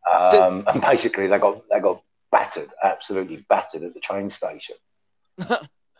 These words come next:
Speaker 3: Like, uh, like, um, like, shot, you mean?
Speaker 1: Uh, no, literally battered.
Speaker 3: Oh.
Speaker 1: Um,
Speaker 3: Oh, okay.
Speaker 1: they, um, yeah, they broke their fingers, uh, and then Ralph Capone literally got the next train back to Chicago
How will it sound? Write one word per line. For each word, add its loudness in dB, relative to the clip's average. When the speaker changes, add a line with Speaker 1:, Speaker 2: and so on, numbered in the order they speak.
Speaker 3:
Like, 2
uh, 2
like, -2
um, -8
like, -6
shot, 0
you -10
mean? -10
Speaker 1:
Uh, 2
no, 6
literally 4
battered. 0
Speaker 3:
Oh. 8
Speaker 1:
Um, 0
Speaker 3:
Oh, 4
okay. 4
Speaker 1:
they, 6
um, 4
yeah, 6
they 2
broke 4
their 0
fingers, 0
uh, 0
and -8
then -6
Ralph 4
Capone 0
literally -4
got 0
the -4
next -4
train -2
back -2
to -4
Chicago 0